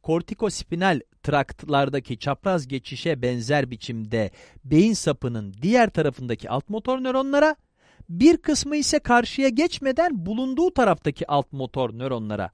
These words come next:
bağlanıyor. Görüldüğü gibi serebral korteksin bir tarafındaki üst motor nöronlar omurilikte bulunan gövde, kol ve bacak kaslarını kontrol eden alt motor nöronlara çapraz doğrultuda bağlanırken beyin sapında bulunan ve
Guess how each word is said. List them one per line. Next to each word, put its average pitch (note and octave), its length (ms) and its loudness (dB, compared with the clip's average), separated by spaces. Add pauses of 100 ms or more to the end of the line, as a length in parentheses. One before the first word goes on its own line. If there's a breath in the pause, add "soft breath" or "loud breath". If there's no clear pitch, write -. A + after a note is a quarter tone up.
bağlanıyor. G#2+ 500 2 (680 soft breath)
Görüldüğü A#3 420 0
gibi G3+ 300 -2 (180 soft breath)
serebral G3 540 2
korteksin C3+ 640 -6
bir C4 120 2
tarafındaki C3+ 600 -4
üst F#3+ 180 -12
motor D3 300 -4
nöronlar B2 400 -6
omurilikte D#3+ 560 -4
bulunan B2 420 -6 (220 soft breath)
gövde, C#3+ 440 0
kol D#3 300 -2
ve B2 240 -4
bacak C#3+ 360 2
kaslarını A2+ 440 -4
kontrol C#3 320 -6
eden B2 240 -4
alt F#3+ 220 0
motor B2+ 320 -6
nöronlara C3 340 -4
çapraz D#3 540 0
doğrultuda A#2+ 480 -6
bağlanırken G#3 760 0 (320 loud breath)
beyin C4 200 6
sapında D#3 400 0
bulunan C#3+ 400 -4
ve A#2 140 -2